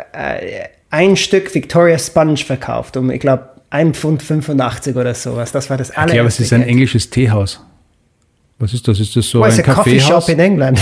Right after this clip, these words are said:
Speaker 2: Ein, ein, ein
Speaker 1: <laughs> Aber wir
Speaker 2: Kaffeehaus,
Speaker 1: verkaufen
Speaker 2: oder?
Speaker 1: achtzig Tassen Tee pro Kaffee dort, gell? Also es ist umgekehrt wie hier.
Speaker 2: Okay, dann muss ich dich fragen, mit Milch oder ohne Milch?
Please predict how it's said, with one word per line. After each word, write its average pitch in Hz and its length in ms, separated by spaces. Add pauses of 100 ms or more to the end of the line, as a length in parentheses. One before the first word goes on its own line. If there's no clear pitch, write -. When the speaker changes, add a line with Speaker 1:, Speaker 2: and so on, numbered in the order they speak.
(100)
Speaker 2:
Ein, 254 120
ein, - 60
ein - 100
Speaker 1:
<laughs> - 480
Aber 196 160
wir 202 120
Speaker 2:
Kaffeehaus, 127 200
Speaker 1:
verkaufen 202 280
Speaker 2:
oder? 208 120
Speaker 1:
achtzig 190 420
Tassen 180 360
Tee 170 240
pro 175 220
Kaffee 175 420
dort, 131 320
gell? 156 140
Also 160 240
es 147 100
ist 156 80
umgekehrt 170 480
wie 147 100
hier. 156 260 (100)
Speaker 2:
Okay, 151 240
dann 156 80
muss 147 140
ich 156 80
dich 147 120
fragen, 123 460
mit 160 160
Milch 170 240
oder 170 120
ohne 139 180
Milch? 113 360